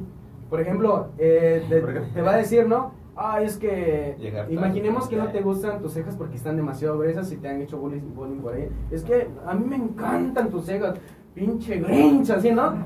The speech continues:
Speaker 1: O sea,
Speaker 3: <laughs>
Speaker 1: los insultos como que revestidos de amor también son violencia.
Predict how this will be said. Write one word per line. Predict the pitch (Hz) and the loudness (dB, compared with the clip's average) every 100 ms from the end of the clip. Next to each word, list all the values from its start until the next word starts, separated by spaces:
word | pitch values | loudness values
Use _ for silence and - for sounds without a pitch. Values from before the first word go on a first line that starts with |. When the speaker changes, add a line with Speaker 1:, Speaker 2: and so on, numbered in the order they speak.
| - | -4
Speaker 1:
O | |
sea, | 208 - 156 180 | 0 2 2 2
Speaker 3:
<laughs> | |
Speaker 1:
los | 220 214 | 2 2
insultos | 226 214 247 254 247 269 277 - - - - _ - _ _ _ - _ - | 2 2 0 -4 -2 -2 -2 -4 -18 -20 -20 _ -20 _ _ _ -20 _ -6
como | 202 190 - | -2 0 0
que | 180 170 156 | 0 0 0
revestidos | 151 170 175 - 185 196 196 | 2 2 2 -2 2 2 2
de | 196 | 0
amor | 190 202 - | 2 0 -2
también | 214 240 | -6 -4
son | 247 247 | -6 -8
violencia. | 214 175 170 165 117 | -4 -4 -4 -6 -10